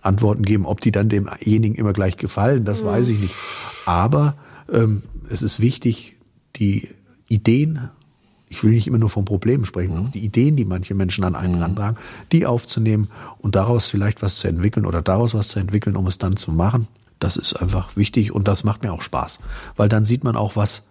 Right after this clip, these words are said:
Speaker 1: hinten rauskommt.
Speaker 2: Mhm.
Speaker 3: Mhm, mhm. Hat Helmut Kohl schon gesagt, gell?
Speaker 1: Ja.
Speaker 3: Wichtig ist, was hinten rauskommt.
Speaker 2: <laughs>
Speaker 3: Der große alte Kanzler. Du bist, um noch mal, äh, vielleicht so gegen Ende noch mal auf deine politische Sozialisierung zu kommen, das weiß ich aus, ich habe ja schon öfters miteinander Interviews gemacht,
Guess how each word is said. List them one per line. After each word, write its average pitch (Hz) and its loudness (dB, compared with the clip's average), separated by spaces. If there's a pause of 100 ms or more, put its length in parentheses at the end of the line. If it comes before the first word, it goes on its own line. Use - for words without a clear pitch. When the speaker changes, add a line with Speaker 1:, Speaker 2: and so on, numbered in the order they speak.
(120)
Speaker 1:
hinten 113 0
rauskommt. 82 -4
Speaker 2:
Mhm. 101 -2
Speaker 3:
Mhm, 92 2
mhm. 95 -2
Hat 90 -2
Helmut 90 0
Kohl - 0
schon 71 -6
gesagt, 67 -10
gell? 90 0 (220)
Speaker 1:
Ja. - -8
Speaker 3:
Wichtig 82 0
ist, 80 0
was 76 -4
hinten 73 -2
rauskommt. - -4
Speaker 2:
<laughs> 233 0
Speaker 3:
Der 87 -2
große 104 -2
alte 90 -2
Kanzler. 90 -2 (460)
Du 107 4
bist, - -2 (240)
um 113 0
noch 113 2
mal, 95 2
äh, 90 -2
vielleicht 92 -2
so - -2
gegen 85 0
Ende 104 0
noch 98 2
mal 87 0
auf 82 -6
deine 85 -2
politische 95 0
Sozialisierung 85 -2
zu 92 -10
kommen, 82 0 (400)
das - -18
weiß 113 2
ich 123 -2
aus, 73 -4
ich 67 -8
habe 78 2
ja 90 2
schon 73 -4
öfters 92 0
miteinander 71 0
Interviews 76 -2
gemacht, 67 -4